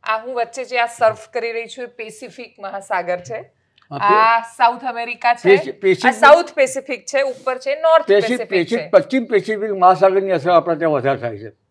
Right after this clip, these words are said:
Speaker 1: ઓકે.
Speaker 2: પશ્ચિમ પેસિફિક મહાસાગર.
Speaker 1: અને આ ઓસ્ટ્રેલિયા છે.
Speaker 2: હમ.
Speaker 1: જો અલ નીનોની અસર ના હોય અને લા નીનોની હોય તો અહીંયાથી બધા જ પવન, એટલે જે અહીંયાથી ત્યાં ગયા એની જગ્યાએ ત્યાંથી અહીંયા આવે.
Speaker 2: તાહિતી ટાપુ
Speaker 1: અને
Speaker 2: પર આપણો હવામાન
Speaker 1: પછી આ
Speaker 2: મપાય છે. તાહિતી ટાપુ ઉપર.
Speaker 1: કયું?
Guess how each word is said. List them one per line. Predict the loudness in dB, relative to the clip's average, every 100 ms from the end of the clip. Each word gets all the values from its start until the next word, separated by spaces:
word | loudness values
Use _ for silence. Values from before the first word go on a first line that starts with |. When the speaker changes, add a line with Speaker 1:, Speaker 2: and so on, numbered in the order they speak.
| _ -14 -14
Speaker 1:
ઓકે. | -12 -8
Speaker 2:
પશ્ચિમ | -8 -4 -4
પેસિફિક | -4 -8 -8 -12 -12
મહાસાગર. | -12 -12 -14 -16 -20
Speaker 1:
અને | _ -8 -2
આ | 2 2 0
ઓસ્ટ્રેલિયા | -4 -4 -6 -4 0 0 -2
છે. | -4 -10
Speaker 2:
હમ. | -8 -8 -10 -14 _
Speaker 1:
જો | -6 -2
અલ | 0 -2 -4
નીનોની | -8 -10 -10
અસર | -10 -10 -8 -8
ના | -2 -2 0
હોય | -4 -6 -6
અને | -6
લા | -2 -2
નીનોની | -2 -8 -10 -10
હોય | -6 -4
તો | -4 -8
અહીંયાથી | -10 -12 -12
બધા | -12 -8 -8
જ | -6
પવન, | -6 -6 -6
એટલે | -8 -6 -6 _ _ _
જે | -2
અહીંયાથી | -2 -2 -6 -10
ત્યાં | -10 -4 -2 0
ગયા | 0 0
એની | 0 -4 -12
જગ્યાએ | -16 -18
ત્યાંથી | -10 -8 -8 -6
અહીંયા | -6 -4 0
આવે. | 0 -2 -2
Speaker 2:
તાહિતી | 4 4 4 -2
ટાપુ | 0 2 2
Speaker 1:
અને | 2
Speaker 2:
પર | 2
આપણો | 2 2 0 0 0
હવામાન | 0 0
Speaker 1:
પછી | 0
આ | 0
Speaker 2:
મપાય | -2
છે. | -4 -8
તાહિતી | -2 0 0 -2 -4
ટાપુ | -2 -4 -4
ઉપર. | -14 -14 -18
Speaker 1:
કયું? | _ -4 0